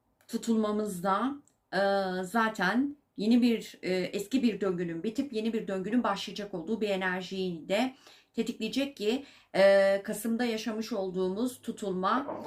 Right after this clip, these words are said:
zaten iki bin yirmi ikinin fragmanıydı. Kasım ayındaki tutulmada ne yaşadınız? Nasıl değişimler oldu? Hala ki, hala o tutulmanın etkisi altındayız. Bitmedi ama oraya bir bakın bakalım. Ha-, ha-, hayatınızın hangi alanları ile ilgili neler oluyor, neler değişiyor?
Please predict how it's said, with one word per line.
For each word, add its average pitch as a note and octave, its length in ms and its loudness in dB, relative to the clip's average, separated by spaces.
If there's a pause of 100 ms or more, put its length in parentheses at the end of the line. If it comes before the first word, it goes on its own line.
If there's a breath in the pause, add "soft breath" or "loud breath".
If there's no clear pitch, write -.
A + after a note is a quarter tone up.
(140)
zaten A#3 640 2
iki F#3+ 240 -8
bin F#3 120 -4
yirmi G3+ 280 -2
ikinin G3 280 -2
fragmanıydı. E3 760 -2 (580 loud breath)
Kasım C4 340 2
ayındaki B3 420 0
tutulmada A#3 720 -2 (160)
ne A#3 180 0
yaşadınız? F#3 720 -4
Nasıl G#3 260 -4
değişimler G3+ 480 -2
oldu? D3+ 440 -8
Hala A#3 460 4
ki, - 260 -6
hala G#3 380 2
o G#3 40 -4
tutulmanın G3+ 480 -8
etkisi - 360 -8
altındayız. F#3 640 -4
Bitmedi F3 400 -4
ama B3+ 440 2 (420 loud breath)
oraya F#4+ 340 0
bir C#4+ 120 4
bakın E4 300 2
bakalım. F#3 500 0 (300 soft breath)
Ha-, C4 480 2
ha-, - 260 -12
hayatınızın A#3 680 2
hangi A#3+ 340 2
alanları G3 440 0
ile G#3 140 -4
ilgili F#3+ 340 2
neler G3+ 260 2
oluyor, F#3 380 0
neler E3+ 360 -2
değişiyor? G3 540 0